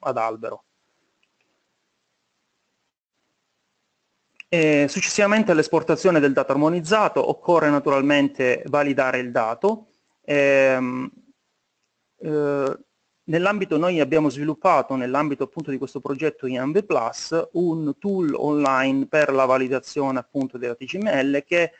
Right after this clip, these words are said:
eh, si basa sulla, eh, validazione sul, ehm,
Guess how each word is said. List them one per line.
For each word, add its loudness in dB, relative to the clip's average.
eh, 0
si -6
basa 0
sulla, 0
eh, -2
validazione -2
sul, -4
ehm, -4